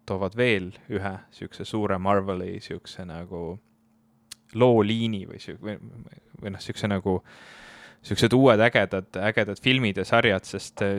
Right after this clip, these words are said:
need, mis vahepeal siin on olnud, Loki just eriti, äh, Disney Plussis on, on meeletult äge sari olnud ja, ja mind väga huvitab,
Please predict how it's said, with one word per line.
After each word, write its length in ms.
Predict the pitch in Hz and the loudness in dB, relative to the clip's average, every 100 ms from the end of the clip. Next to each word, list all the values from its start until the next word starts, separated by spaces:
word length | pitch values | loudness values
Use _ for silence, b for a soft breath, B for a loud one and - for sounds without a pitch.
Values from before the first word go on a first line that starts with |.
| 98 | -2
need, 220 | 113 110 | -2 -2
mis 140 | 110 - | -2 2
vahepeal 340 | 120 107 101 | 2 2 -2
siin 200 | - 101 | -4 -6
on 100 | 101 | 0
olnud, 340 | 123 135 98 101 | 2 2 0 2
Loki 460 | 139 - - - - 107 | 2 0 -10 -10 -8 -8
just 260 | 101 - | -6 -2
eriti, 480 | 117 107 - - 98 98 - | -2 -2 -8 -12 -12 -12 -16
äh, 680 | - 98 95 98 107 110 107 117 | -10 -8 -8 -8 -10 -12 -12 -8
Disney 320 | 104 110 98 | -8 -6 -4
Plussis 480 | 104 101 - 101 95 | -4 -6 -10 -10 -12
on, 180 | 95 101 | -12 -12
on 180 | 98 95 | -12 -10
meeletult 840 | 101 104 113 120 104 82 - - - | -8 -4 2 2 2 -4 -16 -12 -6
äge 160 | 95 87 | -6 -4
sari 300 | 98 92 92 | -2 -2 -4
olnud 300 | 95 101 98 | -8 -10 -6
ja, 140 | 95 90 | -6 -6
ja 160 | 90 | -8
mind 420 | 90 87 101 92 95 | -10 -10 -8 -2 2
väga 240 | 110 101 | 4 4
huvitab, 440 | 107 101 - - | 2 -2 -4 -10